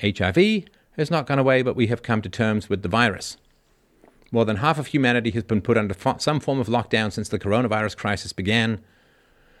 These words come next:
But the World Health Organization warned there was no way to guarantee that easing the restrictions would not trigger a second wave of infections." Well, of course it will. Well, of course it will. Yeah,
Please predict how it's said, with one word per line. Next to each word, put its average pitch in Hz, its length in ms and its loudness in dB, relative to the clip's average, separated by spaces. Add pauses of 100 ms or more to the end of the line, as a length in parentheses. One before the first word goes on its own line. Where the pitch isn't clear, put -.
(260)
But 113 140 -2
the 104 180 0
World 139 240 2
Health 135 180 0
Organization 117 600 0
warned 120 300 2
there 101 140 0
was 92 140 -2
no 113 160 0
way 123 160 0
to 117 60 0
guarantee 110 480 0
that 95 140 -2
easing 117 260 0
the 110 80 2
restrictions 113 480 -2
would 101 100 -2
not 113 180 2
trigger 110 240 0
a 98 40 0
second 113 320 -2
wave 92 220 0
of 107 100 -2
infections." 117 640 -4
Well, - 60 -8
of 147 100 -12
course 180 200 -4
it - 80 -8
will. - 140 -20 (540)
Well, - 140 -12
of 139 120 -14
course - 200 -8
it - 80 -10
will. - 100 -14 (960)
Yeah, 185 180 4